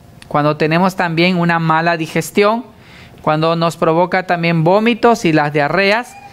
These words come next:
está indicado especialmente de forma oral. Cuando tenemos colitis, eh, gastroenteritis, cólera y otras infecciones intestinales graves,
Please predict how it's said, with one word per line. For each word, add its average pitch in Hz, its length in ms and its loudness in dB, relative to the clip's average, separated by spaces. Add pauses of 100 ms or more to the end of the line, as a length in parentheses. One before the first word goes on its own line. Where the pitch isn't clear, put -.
(380)
está 151 300 -2
indicado 175 460 -2
especialmente 156 800 -2
de 143 120 0
forma 131 440 0
oral. 156 380 0 (1300)
Cuando 170 260 -2
tenemos 196 520 0
colitis, 214 880 0 (500)
eh, 156 420 0
gastroenteritis, 185 1160 0 (120)
cólera 214 520 0 (440)
y 147 100 0
otras 196 320 0
infecciones 190 640 -2
intestinales 185 880 -2 (340)
graves, 202 580 -2